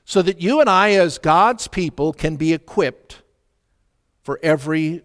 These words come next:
good work. If those verses describe the function of Scripture, and they do,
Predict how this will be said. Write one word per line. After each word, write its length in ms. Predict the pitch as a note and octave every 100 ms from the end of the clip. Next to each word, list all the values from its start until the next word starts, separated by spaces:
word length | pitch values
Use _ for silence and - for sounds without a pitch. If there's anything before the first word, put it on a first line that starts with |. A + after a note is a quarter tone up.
| -
good 240 | A2+ A#2+ A2+
work. 580 | G2+ E2+ - _ _ _ _ _ _ _ _ _ _ _ _ _ _ _ _ _ _ _ _ _ _ _ _ _ _ _ -
If 140 | A#2+
those 220 | F3+ A3
verses 680 | D3+ F3+ F#3 - A#2+ B2+ - -
describe 520 | B2+ - C#3+ C#3+ A#2+
the 100 | A#2
function 680 | - D3+ D3+ - C3 A#2 A2+ -
of 140 | A2
Scripture, 640 | - D#3+ C#3 - F2+ A2 G2+ _ _ _
and 120 | A2+
they 100 | G2+
do, 520 | G2 C#3 B2 - A#2+